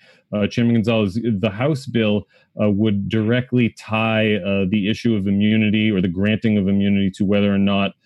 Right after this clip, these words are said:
a police officer is decertified, uh, by the new post commission. Uh, is this the preferable route, uh, in your view?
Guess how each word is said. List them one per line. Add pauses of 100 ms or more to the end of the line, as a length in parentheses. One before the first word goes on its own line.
(200)
a
police
officer
is
decertified, (300)
uh,
by
the
new
post
commission. (120)
Uh,
is
this
the
preferable
route,
uh,
in
your
view?